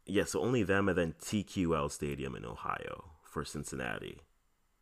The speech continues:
Only the stadiums that are sharing with N F L teams have, yeah, have field turf, right? Charlotte F C, who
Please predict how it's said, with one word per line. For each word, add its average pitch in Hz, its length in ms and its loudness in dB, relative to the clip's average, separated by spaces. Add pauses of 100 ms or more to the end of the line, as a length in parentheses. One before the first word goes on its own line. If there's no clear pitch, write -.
(840)
Only 107 380 4
the 139 100 0
stadiums 107 580 0
that 92 120 -2
are 80 80 2
sharing 82 720 0
with 71 360 -4
N 85 120 -2
F 71 200 -8
L 80 160 0
teams - 560 -12 (1300)
have, 64 640 -2 (1300)
yeah, 170 320 -2
have 104 180 2
field - 260 0
turf, - 380 -10 (640)
right? 62 280 -4 (1040)
Charlotte 80 380 4
F - 80 -4
C, 82 260 0
who 82 140 -4